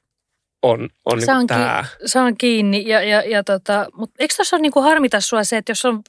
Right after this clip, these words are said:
Speaker 2: vaan niinku kesäheila, jonka kanssa elää se niinku rikas kesä, niin sitten, jos et sä, vai onks sä enää sen kanssa tekemisissä?
Speaker 1: Ollaan me siis, meistä tuli ystäviä. Me ollaan
Speaker 2: Okei.
Speaker 1: niinku, me ollaan hyviä ystäviä, mutta ei me enää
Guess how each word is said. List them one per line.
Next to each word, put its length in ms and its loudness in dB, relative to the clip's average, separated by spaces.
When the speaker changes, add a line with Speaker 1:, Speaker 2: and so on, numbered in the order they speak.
Speaker 2:
vaan 120 2
niinku 240 0
kesäheila, 680 0
jonka 220 -2
kanssa 320 0
elää 320 2
se 180 -2
niinku 300 -4
rikas 440 -4
kesä, 360 -2
niin 100 0
sitten, 420 0
jos 80 -4
et 120 -4
sä, 180 2
vai 160 -2
onks 140 2
sä 100 4
enää 180 0
sen 140 -4
kanssa 140 -2
tekemisissä? 580 -6
Speaker 1:
Ollaan 260 2
me 60 -2
siis, 100 -6
meistä 200 -2
tuli 140 2
ystäviä. 380 0
Me 240 -4
ollaan 80 2
Speaker 2:
Okei. 160 -2
Speaker 1:
niinku, 140 -8
me 40 -2
ollaan 160 0
hyviä 260 0
ystäviä, 360 0
mutta 140 0
ei 60 4
me 120 2
enää 340 2